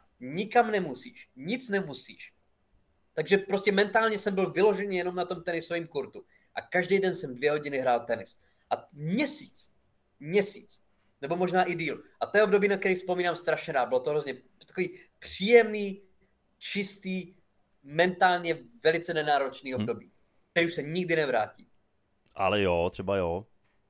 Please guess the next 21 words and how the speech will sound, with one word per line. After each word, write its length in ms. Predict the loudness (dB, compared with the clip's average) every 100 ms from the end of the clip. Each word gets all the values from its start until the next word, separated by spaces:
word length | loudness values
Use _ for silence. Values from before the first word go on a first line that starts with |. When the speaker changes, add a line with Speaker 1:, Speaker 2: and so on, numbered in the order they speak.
| _ _ -6
Speaker 1:
Třeba 180 | 0 0
přijdu 280 | 0 -2
o 40 | 0
práci. 320 | 0 -2 -6
Speaker 2:
Třeba 220 | -4 -2
přijdeš 300 | -2 -2 -4
o 100 | -4
práci. 460 | -2 -2 -2 -8 -12 _ _ _ _ _ _ _ -18 -10 -2
Jako 160 | 2 4
na 100 | 4
tom 140 | 4
bylo 140 | 6
hezký 500 | 6 4 0 -4 -4 -8 _ _ 0
ten 160 | 4
začátek, 520 | 4 4 4 4 2
kdy 240 | -2 -2 4
já 140 | 4
jsem 140 | 4 -2
si 120 | -2
řekl, 180 | 0 4
že 360 | 6 8 8